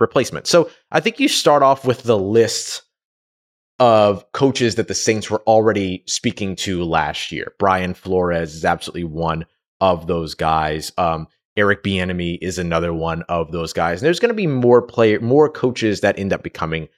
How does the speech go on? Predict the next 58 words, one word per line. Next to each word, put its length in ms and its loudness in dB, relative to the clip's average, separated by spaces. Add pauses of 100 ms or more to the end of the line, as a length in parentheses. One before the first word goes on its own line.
(180)
available. 540 2
You 100 -8
know, 160 -4
do 120 -4
the 100 -4
Saints 440 -2
end 180 0
up 200 -2
looking 560 0
at, 320 0 (260)
uh, 160 2
Frank 300 -2
Reich 340 0
as 140 -2
somebody 320 0
to 80 -6
maybe 240 0
say, 220 2
"Okay, 280 0
maybe 300 -4
he's 180 -4
not 140 -2
an, 140 -6 (100)
uh, 240 0 (140)
uh, 220 -2 (100)
a 120 -2
head 300 0
coach, 260 0
but 140 -2
he's 160 -4
an 40 0
offensive 420 0
coordinator 380 -6 (300)
that 140 0
could 180 -4
get 160 -4
plugged 340 -4
in," 100 -10 (200)
right? 240 0
So, 100 -2
like, 200 0
there's 360 2
that. 320 -2 (200)
There, 160 0
there 160 2
are 60 2
those 200 -4
pieces. 320 -10
Or 340 6 (180)
Frank 180 0
Reich 140 4
gets 160 -2
another 300 2
opportunity 540 0
at 100 0
head 180 -2
coach, 280 -6
which 220 -4